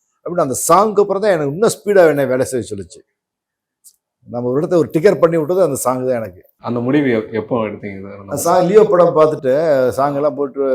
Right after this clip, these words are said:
Speaker 1: படம் தியேட்டர்ல ஓடி நல்லா போயிட்டு இருக்குது. எல்லாரும் ஃபோன் பண்ணி கேட்குறப்ப, செய்கிறப்ப, நான் வெளியே போனால் ரெகக்னைஸ் ஆகிறப்ப, நம்ம வந்துட்டு ஒரு, நம்ம ஒரு பிசினஸ் மேனா மென்டலி செட்டில் ஆகி அங்க போயிட்டு அங்க சம்பாரிச்சிட்டு இருக்கிற எல்லாம் இருக்கு. அப்புறம் வந்து நம்ம நடிகரா நம்மளை வந்து பார்த்து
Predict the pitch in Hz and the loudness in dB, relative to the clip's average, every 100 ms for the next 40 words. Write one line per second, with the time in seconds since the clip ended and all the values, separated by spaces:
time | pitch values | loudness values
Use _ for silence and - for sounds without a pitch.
0 | 123 113 104 127 131 147 135 135 151 139 | 0 -2 -6 -8 -4 -2 -2 -2 -2 -4
1 | 143 139 139 123 123 131 156 _ _ _ | -4 -4 -6 -8 -12 -10 -12 _ _ _
2 | _ 139 143 - 151 147 127 139 123 127 | _ -2 -2 -2 -8 -8 -6 -4 -4 -4
3 | 123 143 123 131 127 127 143 135 123 117 | -4 -6 -6 -4 -4 -4 -4 -2 -4 -4
4 | 120 156 147 143 127 123 123 135 113 123 | -2 -2 0 -2 -2 -2 -4 -8 -6 -6
5 | 120 113 117 160 _ _ _ _ - 156 | -6 -8 -12 -16 _ _ _ _ -8 -2
6 | 156 180 185 175 156 123 - 123 151 156 | 0 2 0 0 0 -2 -12 -10 -2 -2
7 | 131 139 185 156 175 170 156 160 175 151 | -2 -4 -6 -4 -4 -2 -4 -2 -4 -2
8 | 151 156 151 165 151 120 85 - - 135 | -2 2 2 2 0 0 -4 -14 -16 -6
9 | 139 135 127 127 127 143 147 123 107 117 | -2 0 0 -2 -4 -2 -2 -2 -8 -6
10 | 135 135 127 110 104 - _ _ _ - | -4 -2 -2 -4 -8 -16 _ _ _ -6
11 | 180 185 190 165 147 156 196 208 190 160 | 2 2 2 0 0 2 4 4 2 2
12 | 156 156 143 143 147 143 143 | 0 -2 -2 -2 -2 -4 -18